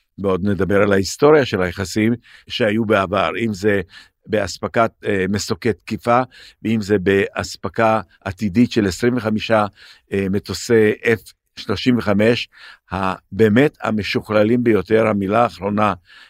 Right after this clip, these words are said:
אה, של, אה, נשק אמריקאי שאנחנו נקבל,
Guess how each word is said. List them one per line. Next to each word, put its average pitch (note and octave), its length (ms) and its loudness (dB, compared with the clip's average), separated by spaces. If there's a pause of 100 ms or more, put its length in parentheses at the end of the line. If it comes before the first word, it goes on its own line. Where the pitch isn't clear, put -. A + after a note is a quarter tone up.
(160)
אה, G2 300 0
של, F#2+ 540 0
אה, F2+ 220 4 (320)
נשק A2 340 -2
אמריקאי G2+ 720 0 (320)
שאנחנו A2 400 -2
נקבל, G#2 560 0